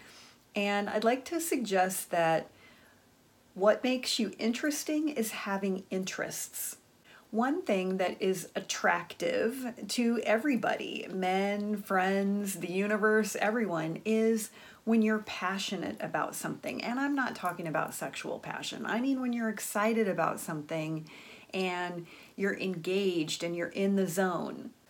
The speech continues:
For example, maybe if crafting is your passion, like, I'm talking, you could be making whatever you're making and you just totally lose track of time and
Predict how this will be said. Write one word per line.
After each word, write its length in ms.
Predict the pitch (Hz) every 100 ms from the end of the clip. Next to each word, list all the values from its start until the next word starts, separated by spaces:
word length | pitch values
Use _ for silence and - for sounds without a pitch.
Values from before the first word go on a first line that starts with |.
| -
For 160 | 262
example, 640 | 254 220 240 233 226 208 - -
maybe 440 | 226 247 247 240 -
if 420 | 214 196 - - _
crafting 680 | - 226 196 190 - 175 156
is 360 | - 175 160 -
your 200 | 185 165
passion, 640 | 165 165 156 160 - - - -
like, 240 | 185 180
I'm 140 | - 226
talking, 380 | 240 240 226 190
you 140 | 202
could 160 | 220 190
be 120 | 196
making 540 | 175 175 190 208 196
whatever 320 | 185 180 185
you're 160 | 185 185
making 540 | 175 175 180 208 208
and 200 | - 185
you 80 | 185
just 200 | 196 -
totally 420 | - 214 214 214
lose 260 | 202 208 202
track 300 | - 196 190
of 80 | 190
time 480 | - 196 190 190 190
and 260 | 170 165